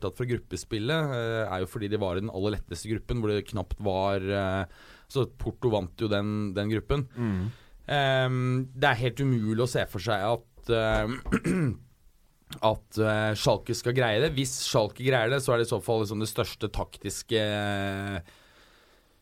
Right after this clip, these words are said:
Speaker 1: prestasjonen. For det er kun på taktikk de i så fall kan vinne. Dette laget, Schalke-laget er, eh, er teknisk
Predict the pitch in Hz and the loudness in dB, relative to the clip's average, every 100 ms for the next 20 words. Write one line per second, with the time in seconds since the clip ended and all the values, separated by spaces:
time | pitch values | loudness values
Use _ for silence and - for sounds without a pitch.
0 | _ - 104 117 123 117 - 117 127 101 | _ -16 -12 0 2 2 2 2 2 2
1 | 95 110 113 113 143 - - 143 175 - | 2 2 0 2 0 2 2 2 0 2
2 | 156 147 147 - 131 - 123 117 123 117 | 2 4 0 -2 -4 -2 -2 -2 0 0
3 | 123 123 110 127 - - 135 127 123 117 | 2 2 2 -2 -4 -2 0 2 2 2
4 | 101 107 113 113 110 - 104 - 110 110 | 2 2 2 4 0 0 0 0 0 2
5 | 113 101 110 110 110 110 110 110 107 104 | 4 4 4 2 2 2 2 0 -2 -2
6 | 104 98 80 101 - 107 - 120 113 - | -4 -4 -2 -2 -2 -6 -6 -6 -6 -8